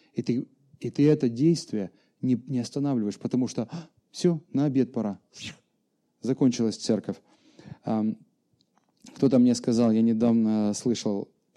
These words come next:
кто-то из пастырей говорит: "А, говорит, у нас будет праздник, но я только не хочу на празднике людей мучить больше двух часов". Я такой: "Ну да, это церковный праздник планировали делать".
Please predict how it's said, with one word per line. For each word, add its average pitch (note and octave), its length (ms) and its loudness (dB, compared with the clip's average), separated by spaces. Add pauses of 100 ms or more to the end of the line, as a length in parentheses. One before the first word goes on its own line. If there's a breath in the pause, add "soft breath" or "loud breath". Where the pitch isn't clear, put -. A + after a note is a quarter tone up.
(400 soft breath)
кто-то - 220 2
из B2+ 100 4
пастырей C3 520 4
говорит: A2 220 0
"А, C3+ 200 0
говорит, G#2 260 -8
у - 20 -2
нас D3 200 2
будет D#3 300 0
праздник, F3+ 420 2 (500 soft breath)
но D3+ 80 2
я G3 160 8
только F3+ 220 4
не F3+ 100 6
хочу G#3 400 6
на D#3 140 2
празднике E3 500 4
людей D#3 380 6
мучить D3+ 340 2
больше D#3 320 4
двух D3 240 2
часов". D#3 440 2 (520 soft breath)
Я A#2 120 -2
такой: A2+ 220 -4
"Ну B2 140 0
да, G#2+ 260 0
это G#2+ 180 -4
церковный A2 400 2
праздник F#2+ 340 -4
планировали G#2 440 -2
делать". B2 300 2